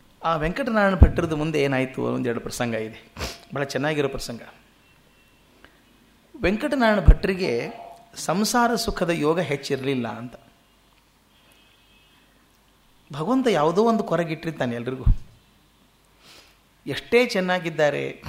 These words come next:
ನಾವು ಸಾಮಾನ್ಯವಾಗಿ ಅಂತೀವಿ, ಮತ್ತೊಬ್ಬರು ನೋಡಿ, "ಎಷ್ಟು ಚೆನ್ನಾಗಿದ್ದಾರೆ ನೋಡಿ ಅವರು, ಎಷ್ಟು ಚೆನ್ನಾಗಿದ್ದಾರೆ" ಅಂತೀವಿ. ನಾವು ಅವ್ರ ಜಾಗದಲ್ಲಿ ನಿಂತಾಗಲೇ ಗೊತ್ತಾಗೋದು ಏನಿದೆ ಅಂತ.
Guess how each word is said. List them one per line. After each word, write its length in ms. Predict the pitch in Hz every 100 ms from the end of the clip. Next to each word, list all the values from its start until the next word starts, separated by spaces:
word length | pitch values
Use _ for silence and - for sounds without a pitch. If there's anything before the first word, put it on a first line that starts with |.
| - - -
ನಾವು 120 | 156
ಸಾಮಾನ್ಯವಾಗಿ 440 | 147 165 196 170
ಅಂತೀವಿ, 220 | 156 165
ಮತ್ತೊಬ್ಬರು 360 | 143 135 170 143
ನೋಡಿ, 220 | 147 143
"ಎಷ್ಟು 160 | 156 -
ಚೆನ್ನಾಗಿದ್ದಾರೆ 460 | 160 165 151 135
ನೋಡಿ 180 | 127 120
ಅವರು, 240 | 117 117 131 - - - _
ಎಷ್ಟು 100 | -
ಚೆನ್ನಾಗಿದ್ದಾರೆ" 560 | - 139 143 131 120 117
ಅಂತೀವಿ. 400 | 135 - - - _ _ _ - _ _ _ -
ನಾವು 160 | 139 131
ಅವ್ರ 200 | 151 180
ಜಾಗದಲ್ಲಿ 460 | 160 160 160 156
ನಿಂತಾಗಲೇ 440 | 156 151 160 175 190
ಗೊತ್ತಾಗೋದು 520 | 147 - 135 123 113 - -
ಏನಿದೆ 400 | 131 127 117 113
ಅಂತ. 200 | 120